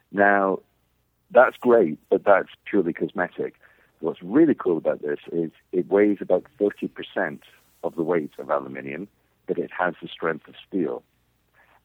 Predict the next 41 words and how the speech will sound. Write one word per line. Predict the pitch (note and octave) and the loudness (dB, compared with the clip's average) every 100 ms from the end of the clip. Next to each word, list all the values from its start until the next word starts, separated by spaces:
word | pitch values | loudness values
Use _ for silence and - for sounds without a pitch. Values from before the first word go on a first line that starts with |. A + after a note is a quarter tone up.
| E2 E2 | -4 -2
And | E2 D#2 D#2+ | -2 -6 2
where | F#2+ A2 | 6 6
we're | G#2+ | 6
gonna | G2+ F#2 E2+ | 0 -4 -6
see | - | -8
this | D2+ B2+ D3+ - | -2 0 0 -4
one | D#2+ D2 | -6 -6
being | D2+ D2+ C#2+ D2 | -8 -8 -8 -6
used | D#2 D#2 - | -4 -6 -8
is | D#2+ D#2+ D2 - | -4 -4 -6 -8
initially | E2 E2 G#2 - F#2 D#2 D#2 - | -6 -4 -4 -4 -4 -2 -4 -6
we, | D#2+ D#2 E2 | -8 -6 -4
we | D#2 | -6
expect | - - - - | -4 -4 -4 -4
to | - | -10
see | F2 D#2+ | -6 -6
it | - F2+ | -6 -8
come | E2 - - | -8 -12 -6
through | E2 D2+ D#2 | -4 -4 -8
into | - D2+ - - | -8 -10 -12 -14
the | |
laptop | C2 F#2 - - D#2 D2 _ - | -4 -4 -4 -4 -4 -4 _ -8
industry, | F#2+ E2+ - - E2+ D#2+ D#2+ | -6 -6 -8 -4 -2 -2 -4
in, | - D#2 | -6 -10
in, | - D#2 | -8 -8
you | D2+ | -6
know, | |
into | D2+ C#2+ D2+ | -8 -10 -8
the | D2 | -6
electronics | C#2 - G#2 G2+ D2+ | -6 -2 0 0 -6
industry. | E2 D2 C#2+ - D#2 D#2 _ _ _ _ _ _ _ - | -10 -10 -12 -6 -6 -6 _ _ _ _ _ _ _ -4
But | G2+ | 4
ultimately, | B2 E3 - B2 G2 F#2+ F#2 | 4 4 0 -2 0 -2 -4
we | F#2+ | -6
view | D#2+ G2+ G#2+ | -4 -2 -2
that | G2 E2 | 0 -4
there's | D#2 F2 | -2 -4
a | E2+ E2+ | -2 2
real | F#2+ F#2 F#2 | 4 4 0
potential | - - F#2+ F#2 - C#2 C#2+ - | -4 -6 -4 -4 -6 -6 -6 -2
in, | B2 C3 G2 D#2 | 0 0 -2 -6